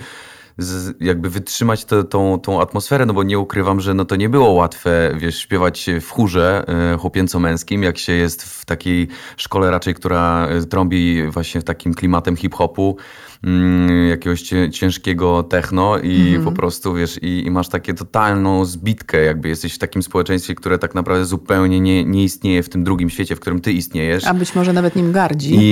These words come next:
Speaker 1: I dokładnie. I w większości przypadków niestety tak było. I, i, i to jest coś takiego, co na początku ukrywasz przed, e, tym światem zewnętrznym, ale nie możesz tego jakby znegować, bo, bo to uwielbiasz, bo to kochasz i jakby to sprawia, że jesteś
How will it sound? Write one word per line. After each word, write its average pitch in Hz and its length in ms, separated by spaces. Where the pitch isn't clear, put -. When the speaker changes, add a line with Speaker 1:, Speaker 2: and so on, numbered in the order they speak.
Speaker 1:
I 98 60
dokładnie. 92 500
I 110 100
w 104 40
większości 110 400
przypadków 107 340
niestety 95 320
tak 107 180
było. 95 480
I, 92 680
i, 95 420
i 87 40
to 98 160
jest 98 220
coś 98 160
takiego, 95 320
co - 140
na 95 80
początku - 480
ukrywasz 95 760
przed, - 520
e, 80 40
tym 87 160
światem 90 360
zewnętrznym, 85 680
ale 92 260
nie 98 140
możesz 123 340
tego 90 220
jakby 87 400
znegować, 90 880
bo, 92 320
bo 90 160
to 101 100
uwielbiasz, 95 440
bo 82 100
to 92 100
kochasz 98 360
i 90 40
jakby 87 200
to 90 240
sprawia, 90 360
że 87 120
jesteś 87 320